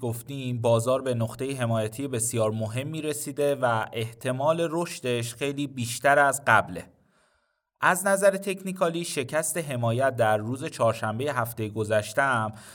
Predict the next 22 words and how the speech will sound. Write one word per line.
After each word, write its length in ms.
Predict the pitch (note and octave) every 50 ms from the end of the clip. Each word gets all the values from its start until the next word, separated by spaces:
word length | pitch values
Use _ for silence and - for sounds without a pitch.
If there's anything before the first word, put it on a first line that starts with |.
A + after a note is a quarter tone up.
| - _ _
به 80 | A#2
صورت 460 | A2+ - - A#2+ A#2 B2 B2 B2 C#3+
فیک 440 | B2+ A#2+ - - C3 C#3+ D3+ - -
بود 300 | - C#3+ C#3+ C#3+ C#3+ C3 B2
و 260 | A#2+ A2+ A2 G#2+ G#2+
مشاهده 500 | A2 A2+ A2+ - B2 A2+ A2+ A2 A#2 C3+
کردیم 380 | B2+ - G#2 G2 F#2+ F#2+ G2+
از 180 | G#2 G2+ G2 G2+
اول 380 | D#2 G#2+ A2+ G#2+ A2 C3 D3 D#3
هفته 600 | D3 C#3 A#2+ A2 - - - A2 G#2+ G#2+ G#2 G2 - - - - _
روند 640 | - A2 A#2 A#2+ B2 B2 C#3+ D#3+ E3+ F3 E3+ F3 F3
صعودی 600 | E3+ - - - B2+ A#2+ A#2+ A#2 A#2+ C3+ D3+ D3
خیلی 280 | D3 - A2+ G#2+ A2
کوتاهی 540 | - - - A#2 A2+ A#2 B2 C#3 D3 D3+ D3+
شکل 340 | C#3+ - - C#3 A2 - -
گرفته. 460 | - F2 E2 C#2+ - - - - - - _ _ _ _ _ _ _ _ - - - - - _ _ -
در 160 | F3+ F3+ F#3
روز 200 | G3 A3 G#3 A#3+
آخر، 500 | B3 A3+ F#3+ D#3+ - - F3+ E3 D3+ C3
یعنی 500 | B2 B2+ B2 B2 C3 C#3 C#3 C#3+ C#3+ C#3
چهارشنبه، 840 | C3+ - - C#3 A#2 A2+ A#2+ A#2 A#2 A#2 - B2 A#2 A#2 B2 C#3 D#3
هم 340 | D3+ D3 C3+ B2 A#2+ A#2+